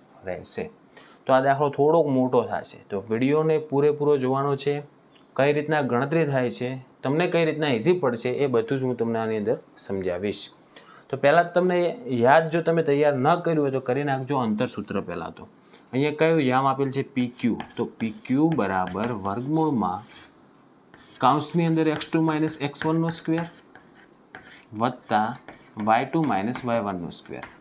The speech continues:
આ થઈ ગયું આપણે અંતરસૂત્ર. આટલું લખ્યા પછી હવે આ એક્સ ટુ, એક્સ વન, વાય ટુ, વાય વન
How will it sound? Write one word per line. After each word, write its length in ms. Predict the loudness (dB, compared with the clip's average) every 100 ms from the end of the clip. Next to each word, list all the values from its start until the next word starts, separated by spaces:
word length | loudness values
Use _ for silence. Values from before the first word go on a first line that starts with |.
| -20 -20 -20 -4
આ 180 | 0 2
થઈ 180 | 2 0
ગયું 200 | 0 0
આપણે 200 | -2 -2
અંતરસૂત્ર. 600 | -2 -2 -6 -8 -14 -14 -16 -18 _ -8 0
આટલું 340 | 2 4 6
લખ્યા 320 | 4 2 -2
પછી 340 | -2 -4 -6 -18 _ _ _ -20 -10
હવે 140 | -4 0
આ 100 | 0 0
એક્સ 120 | -4 -2
ટુ, 160 | 2
એક્સ 260 | 2 0 -4
વન, 160 | -2 0
વાય 200 | 0 0
ટુ, 160 | 0
વાય 160 | 0 0
વન 160 | -2